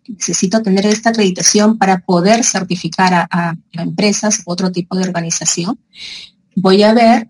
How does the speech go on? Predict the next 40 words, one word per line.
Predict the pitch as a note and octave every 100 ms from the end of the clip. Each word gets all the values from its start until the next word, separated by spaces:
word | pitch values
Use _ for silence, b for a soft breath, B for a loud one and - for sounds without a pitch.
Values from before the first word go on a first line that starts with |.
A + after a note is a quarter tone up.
| _
con | F3+ E3+ F3+
quién | A3 G3 A3
me | G3
acredito. | F#3 D#3+ F3+ F#3 D#3+
Puedo | - A3+
acreditarme | A3+ F#3+ E3+ F#3 G#3 A3+
con | E3+ E3
uno, | A3 A3+ A3+
con | E3
dos, | E3 F#3 -
con | F3+ D#3
tres, | E3 D#3+ - -
o | -
sea, | -
con | F3 E3
varios". | E3 - - -
Entonces, | F#3 F3+ F3+ G3 -
por | G3 F#3
ejemplo, | F#3+ E3 E3 D#3+
¿no? | F#3
Yo | G#3+
te | G#3
decía, | F3+ - F3 D#3
en |
Perú | D#3+ E3 A#3+
está | A#3 - E3
el | D#3+
inacal, | D3+ E3+ A3 F#3+ F3+ B B B -
en | F#3 F3+ F3 E3+ E3+ E3
el | F3 F3
Reino | F#3+ G3
Unido | F#3+ G#3 C4+ C4
está | F#3 F3+ E3+
el | D#3 -
ucas, | G#3+ A3+ A3+ D#3+ D#3 - - B B B -
en | G3 F#3+ F#3 F3+ F3 E3+ E3 D#3+
Brasil | E3 - - A#3 B3+ A#3
el | F3+
inmetro, | E3 D#3 E3+ A3 A3+ A3 F3+ E3+ E3
en | D#3